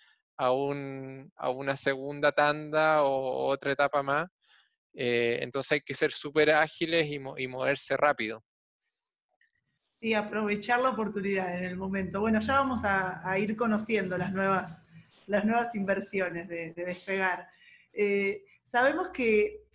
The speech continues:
Speaker 2: igual hablando un poquito de la parte de desarrollo y tecnología que tiene Despegar detrás, eh, sabemos que antes compraban, eh, ¿no? en los inicios los softwares, eh, desarrollados en India, ya luego de,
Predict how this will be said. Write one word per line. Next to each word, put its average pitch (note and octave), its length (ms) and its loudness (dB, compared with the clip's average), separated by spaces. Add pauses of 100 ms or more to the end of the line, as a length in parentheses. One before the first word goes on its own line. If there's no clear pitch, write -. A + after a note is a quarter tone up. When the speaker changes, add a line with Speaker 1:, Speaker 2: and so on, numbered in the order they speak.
(120)
Speaker 2:
igual A3 300 0
hablando A#3 260 0
un A3 80 -2
poquito G#3 380 -2
de G3+ 80 2
la F#3 140 0
parte G#3 240 -2
de G#3 120 0
desarrollo F#3+ 640 -4
y F3+ 320 -2
tecnología F3 720 -4
que F#3+ 100 -2
tiene G3 280 -2
Despegar F#3 520 -4
detrás, F#3+ 580 -2 (440)
eh, G3 160 0
sabemos G#3+ 360 0
que B3 100 0
antes A#3 200 -2
compraban, G#3 640 0 (320)
eh, F#3 300 -2
¿no? F#3+ 120 0
en A3+ 100 2
los F#3+ 180 -2
inicios G3 440 -4
los F3+ 160 -8
softwares, F#3 520 -4
eh, E3+ 240 -4
desarrollados F3+ 640 -4
en F#3 120 -6
India, B3 420 0
ya G3 160 0
luego G3+ 260 0
de, E3+ 440 -4